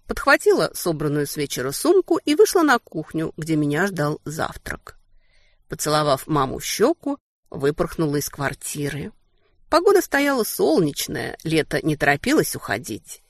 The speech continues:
Меня сегодня радовало все. Наверное, я все еще находилась под впечатлением от сна. Я с трудом сдерживалась, чтобы не улыбаться во весь рот прохожим. Точно сочли бы сумасшедшей,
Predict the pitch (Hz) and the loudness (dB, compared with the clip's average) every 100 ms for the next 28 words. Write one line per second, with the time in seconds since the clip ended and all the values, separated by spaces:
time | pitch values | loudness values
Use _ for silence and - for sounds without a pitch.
0 | _ _ _ 160 175 349 - 302 294 269 | _ _ _ -2 2 0 0 -4 -2 0
1 | 247 240 226 220 208 - - - - 110 | 0 0 0 0 -2 -4 -10 -12 -8 -8
2 | - _ _ _ _ _ _ 190 180 170 | -10 _ _ _ _ _ _ 2 2 4
3 | 160 160 156 151 165 151 156 151 151 151 | 4 4 2 0 -2 -2 -2 -2 -2 -2
4 | 151 - 156 - 151 - - 151 147 143 | -2 -4 -8 -8 -8 -8 -4 -2 0 0
5 | 147 - - 151 - 180 - _ _ _ | -2 -4 -8 -6 -8 -8 -14 _ _ _
6 | _ - 156 156 143 156 151 160 147 175 | _ -6 2 2 2 -2 2 2 2 2
7 | 262 220 151 147 139 - 165 151 151 151 | 4 2 0 -2 -4 -4 -4 -2 0 0
8 | 143 170 220 175 151 147 - 165 165 165 | 0 0 0 0 0 0 -2 -2 -2 0
9 | 156 - - - - 214 - _ _ _ | -2 -2 -10 -8 -12 -14 -18 _ _ _
10 | _ 208 180 151 147 139 - 156 151 147 | _ 2 2 0 -2 -2 -2 -2 -4 -4
11 | 160 147 165 151 104 - - - | 0 2 2 0 -4 -4 -6 -8